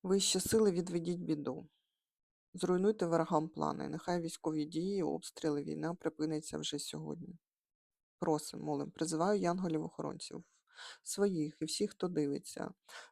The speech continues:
Допоможіть нам, будь ласка. Захистіть нас, врятуйте нас, щоб не були зруйновані наші будинки, щоб ми вижили, наші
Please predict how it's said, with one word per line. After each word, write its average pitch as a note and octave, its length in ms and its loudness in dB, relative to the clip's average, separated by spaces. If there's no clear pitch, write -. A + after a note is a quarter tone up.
Допоможіть G3 600 4
нам, D3 160 -2
будь D3 140 0
ласка. - 560 -2
Захистіть F#3+ 680 0
нас, - 400 -8
врятуйте E3+ 580 0
нас, - 200 -6
щоб E3 200 -4
не E3+ 100 2
були F#3+ 220 4
зруйновані F3 1000 0
наші D#3 360 0
будинки, C#3+ 560 -6
щоб - 240 -10
ми E3+ 120 0
вижили, E3 400 0
наші D3 680 -2